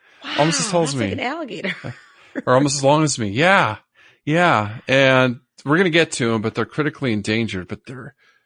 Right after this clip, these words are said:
Speaker 2: huge, huge. Japanese, I think, are like the four feet
Speaker 1: Are they,
Speaker 2: long
Speaker 1: are they
Speaker 2: ones.
Speaker 1: aquatic too?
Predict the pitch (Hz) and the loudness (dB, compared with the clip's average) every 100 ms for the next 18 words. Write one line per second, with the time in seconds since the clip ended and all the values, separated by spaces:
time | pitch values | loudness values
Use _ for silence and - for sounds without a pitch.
0 | _ _ - - 269 294 95 - - _ | _ _ -18 0 4 4 2 -8 -16 _
1 | _ - 277 160 - 170 226 214 151 120 | _ -2 2 2 2 0 2 2 2 2
2 | 113 104 110 101 - - 123 120 - 220 | 0 0 2 0 -2 -8 -4 -4 -2 2
3 | 226 220 - 214 214 214 - 202 185 214 | 2 2 0 0 0 -2 -2 -2 0 -2
4 | - - - 226 240 | -6 -16 -10 -8 -8